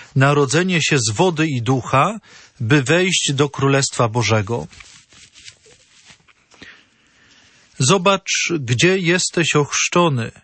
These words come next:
Skąd pochodzi chrzest, jeśli nie z krzyża Chrystusa, ze śmierci Chrystusa? Tu jest cała tajemnica.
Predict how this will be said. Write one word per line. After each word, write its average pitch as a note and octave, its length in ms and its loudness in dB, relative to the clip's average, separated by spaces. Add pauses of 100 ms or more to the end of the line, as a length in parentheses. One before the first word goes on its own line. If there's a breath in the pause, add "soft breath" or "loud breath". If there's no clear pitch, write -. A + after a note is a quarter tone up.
(800)
Skąd E3+ 260 0
pochodzi C#3+ 480 -2
chrzest, - 560 0
jeśli C#3 420 0
nie C3 280 2 (360 loud breath)
z - 160 -4
krzyża E3+ 460 2
Chrystusa, C3 880 -4 (800 loud breath)
ze C3 180 0
śmierci F3 640 0
Chrystusa? - 800 -6 (920 soft breath)
Tu G3+ 160 2
jest F3+ 480 0
cała D#3 380 2
tajemnica. B2+ 880 0